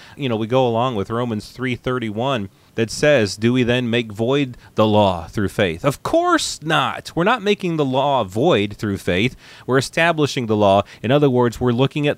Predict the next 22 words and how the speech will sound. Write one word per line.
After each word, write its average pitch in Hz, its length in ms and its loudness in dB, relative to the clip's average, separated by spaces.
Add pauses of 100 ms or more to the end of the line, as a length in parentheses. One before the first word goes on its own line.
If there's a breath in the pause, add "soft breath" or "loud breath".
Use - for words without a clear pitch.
how 135 360 6
big, 127 680 2
mighty, 135 340 0
and 117 140 -4
powerful 139 600 -4 (240 loud breath)
the 107 180 0
law 135 240 6
is, 127 320 2
so - 260 -2
to 107 80 0
speak, 104 460 -6 (320 soft breath)
how 110 240 -4
good, 120 280 2
holy, 123 340 0
and 104 120 -2
just 127 380 0
it 95 100 -4
is. 95 280 0 (260 loud breath)
And 104 100 -4
we're 117 120 0
saying, 104 320 -4
"Man, 113 340 0